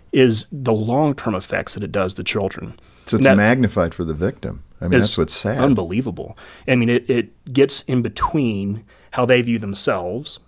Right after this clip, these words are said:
Speaker 1: how they view other people, and how they view God. So they
Speaker 2: Yeah.
Speaker 1: feel isolated and, and shamed. And that was the one thing that I did feel was kind of dirty and shame.
Speaker 2: Do you feel, I mean, I f-, see the emotion. I, I'm hearing the emotion in your voice. Do you feel like, uh, over all these years now, you've,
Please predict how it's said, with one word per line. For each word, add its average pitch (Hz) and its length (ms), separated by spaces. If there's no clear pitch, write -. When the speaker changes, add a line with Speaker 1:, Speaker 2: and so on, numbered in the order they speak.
Speaker 1:
how 123 200
they 123 120
view 117 200
other 95 160
people, 127 300
and 101 80
how 110 100
they 104 120
view 92 180
God. 107 500
So - 100
they 135 100
Speaker 2:
Yeah. 82 100
Speaker 1:
feel 104 240
isolated 101 520
and, 98 300
and 98 160
shamed. 101 340
And 135 100
that 160 80
was 156 100
the 135 60
one 127 340
thing 101 240
that 98 80
I 98 80
did 117 220
feel 98 160
was 95 340
kind 110 180
of 92 120
dirty 98 320
and 82 140
shame. - 360
Speaker 2:
Do 135 100
you 143 120
feel, 151 300
I 123 60
mean, 120 140
I 110 80
f-, 107 200
see - 260
the 117 100
emotion. 95 440
I, 85 180
I'm 85 120
hearing 98 280
the 90 60
emotion 87 420
in 90 80
your 82 120
voice. 80 440
Do 90 120
you 85 120
feel 95 300
like, 85 400
uh, - 280
over 92 340
all 87 120
these 85 200
years 87 280
now, 87 260
you've, 82 340